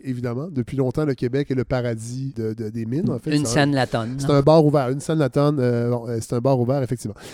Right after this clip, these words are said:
Speaker 1: Et je, je, je trouvais, encore une fois, avec cette, avec ce fait-là, parce que là, je dois le dire, quand j'ai fini, euh, Les Abysses, j'ai, je sa-, j'avais oublié que t'avais publié Cadillac aussi l'année passée. Euh, et là, je me rends compte de,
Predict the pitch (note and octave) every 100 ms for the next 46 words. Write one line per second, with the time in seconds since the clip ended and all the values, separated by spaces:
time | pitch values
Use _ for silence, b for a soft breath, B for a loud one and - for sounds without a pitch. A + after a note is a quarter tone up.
0 | B - A3+ F#4 D4 D3 E3 D3 D#3 -
1 | - A#3+ B3+ F3+ D#3 - A3 F#3+ C3+ -
2 | B2 A2+ A#2+ - A#2+ - - F3 C#3+ E3+
3 | C#4 - C3+ - D#3+ D3+ - B B E3+
4 | F3+ D3+ B2+ D3+ G3+ G#3 - _ _ -
5 | F#3+ F#3 D3+ - D3 F3+ D3+ C3 B2 B2+
6 | B2 A2+ D#3+ F#3+ - - - A#2 A2+ A2+
7 | C#3 D#3+ D#3+ D#3+ A#2+ A2+ A2+ D3+ B2 B2+
8 | C3 C3 D#3+ B3+ D#3 B2 A2+ A#2+ C3+ -
9 | B2 A2 C3+ F#3+ A#2+ - E3 A#3+ B2 A#2+
10 | A#2+ A2+ F#3+ B3+ B B B B B -
11 | A2+ A#2 A#2 A2+ A2 F#3+ F#3 D3 C#3 G#3+
12 | B3 D3+